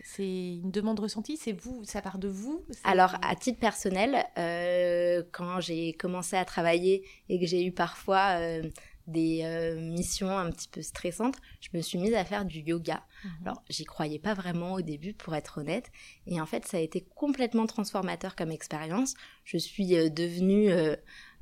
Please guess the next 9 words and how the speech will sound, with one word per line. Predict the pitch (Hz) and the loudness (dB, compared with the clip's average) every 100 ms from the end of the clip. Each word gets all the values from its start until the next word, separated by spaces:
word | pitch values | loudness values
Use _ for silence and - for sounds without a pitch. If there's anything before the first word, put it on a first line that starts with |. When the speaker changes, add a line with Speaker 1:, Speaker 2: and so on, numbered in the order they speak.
| - - | -18 4
Speaker 2:
addict | 208 214 185 262 - 202 | 8 8 8 4 4 2
presque, | 175 - 233 262 - 180 | 2 6 6 6 2 2
Speaker 1:
Mhm. | 165 160 | 4 2
Speaker 2:
jusqu'à | 190 - 165 | 0 -2 -2
en | |
faire | 165 233 202 | 0 -2 2
des | 160 | 0
voyages. | 147 175 160 196 339 - - - | 0 2 4 6 4 0 -12 -18
Speaker 1:
Mhm. | 185 | -16